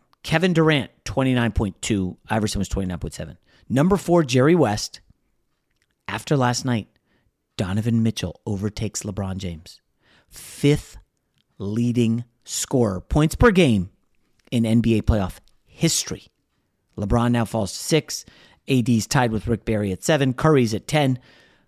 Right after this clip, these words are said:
But, uh, Donovan, yeah, I think you have to give Mitchell the edge. I have been Team Booker for a while. And you know what? They're probably gonna face off in the Western Conference Finals. And I, I think I joked yesterday, these two teams are like clones.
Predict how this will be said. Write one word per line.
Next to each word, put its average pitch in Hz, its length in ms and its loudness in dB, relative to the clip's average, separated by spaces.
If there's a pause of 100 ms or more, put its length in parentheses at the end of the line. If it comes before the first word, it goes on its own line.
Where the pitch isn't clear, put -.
(120)
But, 98 300 0 (720)
uh, 110 80 -4
Donovan, 131 500 -2
yeah, 127 240 0
I 113 120 2
think 135 240 0 (160)
you 123 120 0
have - 420 0
to 160 100 0
give 143 200 2
Mitchell 143 280 2
the 135 160 4
edge. 123 120 2
I 139 140 6
have 156 120 6
been 151 300 2 (160)
Team 165 220 4
Booker 156 260 4
for 131 140 0
a 131 80 6
while. 131 340 6 (320)
And 180 300 2
you 190 100 6
know 208 80 6
what? 185 200 6
They're 196 80 4
probably 185 260 6
gonna 156 160 4
face 143 300 2
off 139 340 2
in 131 120 0
the 131 60 4
Western 123 300 2
Conference 127 300 0
Finals. 139 360 -2 (540)
And 131 340 2
I, 127 180 -2
I 147 100 2
think 226 160 4
I 175 80 4
joked 165 340 4
yesterday, 139 480 0 (520)
these 160 160 4
two 220 160 4
teams 196 360 4
are 123 100 4
like 120 280 0
clones. 127 720 0